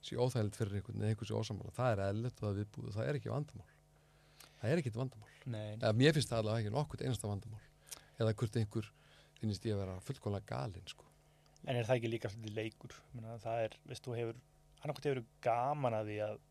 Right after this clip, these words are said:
Speaker 2: að svona takast á um hugmyndirnar.
Speaker 1: Já.
Speaker 2: Það verður svona hluti af, af þe-, veist, þessi, þessi viðkvæmni og þessi svör. Er þetta ekki líka svona lífstíll bara að vilja vera að rífast?
Speaker 1: Þetta er eitthvað svona barátta,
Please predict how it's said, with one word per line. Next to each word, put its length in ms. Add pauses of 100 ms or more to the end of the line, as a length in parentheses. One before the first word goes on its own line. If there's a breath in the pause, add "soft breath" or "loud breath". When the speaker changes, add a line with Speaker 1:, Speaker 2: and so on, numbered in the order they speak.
(540)
Speaker 2:
að 160
svona 320
takast 360
á 60
um 120
hugmyndirnar. 440 (220)
Speaker 1:
Já. 160 (160)
Speaker 2:
Það 180
verður 120
svona 160
hluti 200
af, 160 (240)
af 240
þe-, 160 (100)
veist, 240
þessi, 220 (500 loud breath)
þessi 140
viðkvæmni 520
og 80
þessi 140
svör. 460 (680 loud breath)
Er 180
þetta 120
ekki 120
líka 220 (960)
svona 280 (120)
lífstíll 360
bara 240
að 140
vilja 240
vera 240
að 460
rífast? 360
Speaker 1:
Þetta 200
er 100
eitthvað 140
svona 180
barátta, 640